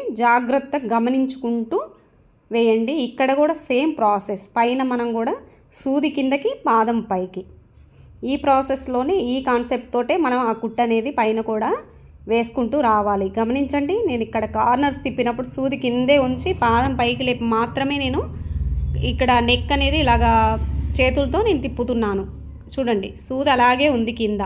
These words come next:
పాదం మాత్రమే పైకి లెగుస్తుంది. అట్లా మనం కార్నర్స్ తిప్పేటప్పుడు జాగ్రత్తగా రెండు చేతులతోటి ఇలాగ మనం సెట్ చేసుకుంటూ కుట్టు అనేది వేసేసుకోవాలి పైనుంచి,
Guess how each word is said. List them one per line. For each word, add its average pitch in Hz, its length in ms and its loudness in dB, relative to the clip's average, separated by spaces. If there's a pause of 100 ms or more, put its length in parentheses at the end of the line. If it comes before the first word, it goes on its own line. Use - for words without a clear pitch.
(480)
పాదం 240 340 4
మాత్రమే 285 480 0
పైకి 254 320 0
లెగుస్తుంది. 208 580 -4 (840)
అట్లా 277 440 -2
మనం 269 200 -2
కార్నర్స్ 254 500 0
తిప్పేటప్పుడు 240 580 -4 (420)
జాగ్రత్తగా 233 580 -2
రెండు 233 280 0 (120)
చేతులతోటి 226 460 -6
ఇలాగ 214 240 -4
మనం 208 400 -4 (100)
సెట్ 226 240 -6
చేసుకుంటూ 240 560 -2 (560)
కుట్టు 285 220 0
అనేది 269 280 0
వేసేసుకోవాలి 208 880 -4 (300)
పైనుంచి, 214 540 -2